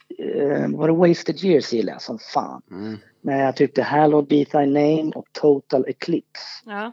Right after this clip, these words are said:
Speaker 1: var
Speaker 2: Mm.
Speaker 1: bland de bästa låtarna.
Speaker 3: Mm.
Speaker 1: Och, eh, Children of the Damned tror jag skrev också.
Speaker 3: Mm.
Speaker 2: Mm.
Speaker 1: Ehm,
Speaker 2: Ja, det är ju bra
Speaker 1: så att,
Speaker 2: alltihop.
Speaker 1: eh,
Speaker 3: Ja.
Speaker 1: så att, eh, det var väl någon sån där. Sen, ja,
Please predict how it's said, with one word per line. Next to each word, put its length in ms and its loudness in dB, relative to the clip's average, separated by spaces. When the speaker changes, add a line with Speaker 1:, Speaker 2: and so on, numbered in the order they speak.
Speaker 1:
var 380 -4
Speaker 2:
Mm. 160 -12
Speaker 1:
bland 220 -4
de 140 -8
bästa 360 -6
låtarna. 540 -4
Speaker 3:
Mm. 240 -14
Speaker 1:
Och, 400 -12
eh, 240 -4
Children 420 -2
of 100 -6
the 140 -8
Damned 440 -6
tror 140 -10
jag 80 -14
skrev 240 -14
också. 260 -20
Speaker 3:
Mm. 360 -12
Speaker 2:
Mm. 300 -8
Speaker 1:
Ehm, 800 -10
Speaker 2:
Ja, 220 -8
det 100 -6
är 100 -4
ju 80 -8
bra 160 -6
Speaker 1:
så 60 -4
att, 60 -4
Speaker 2:
alltihop. 260 -8
Speaker 1:
eh, 120 -6
Speaker 3:
Ja. 60 -16
Speaker 1:
så 160 -4
att, 240 -8
eh, 320 -4
det 120 -2
var 180 2
väl 160 2
någon 180 -4
sån 160 -6
där. 300 -4
Sen, 440 0
ja, 220 4